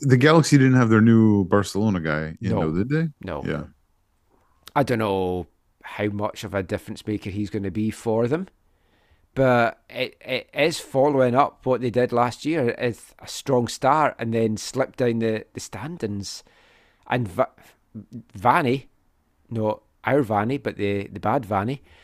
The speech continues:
Speaker 2: he is the evil Vanny. He is, his coat's on a sugly peg, I, I feel. If they don't make the playoffs this year, I,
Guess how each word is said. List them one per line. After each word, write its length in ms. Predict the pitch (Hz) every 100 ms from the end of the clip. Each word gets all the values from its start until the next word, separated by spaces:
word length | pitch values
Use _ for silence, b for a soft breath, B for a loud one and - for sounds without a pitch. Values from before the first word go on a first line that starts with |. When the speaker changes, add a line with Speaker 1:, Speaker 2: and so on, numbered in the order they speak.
| b b
Speaker 2:
he 300 | - 165 170
is 720 | 147 143 147 120 - - -
the 160 | 123 123
evil 240 | 147 127
Vanny. 380 | 98 95 92 120 - b b b
He 260 | - 156 160
is, 720 | 131 147 143 113 - - - _ _ _ _ _ _ _ _ _ _
his 320 | - 139 -
coat's 300 | - 165 -
on 100 | 139
a 60 | 117
sugly 340 | - 127 110
peg, 360 | 101 117 117 95
I, 180 | 90 -
I 140 | 98
feel. 380 | 90 - 90 76 - _ _ -
If 100 | -
they 100 | 139
don't 180 | 143
make 120 | 123 101
the 60 |
playoffs 460 | - 117 110 92 -
this 260 | 107 -
year, 280 | 104 87 80
I, 500 | - 92 98 92 90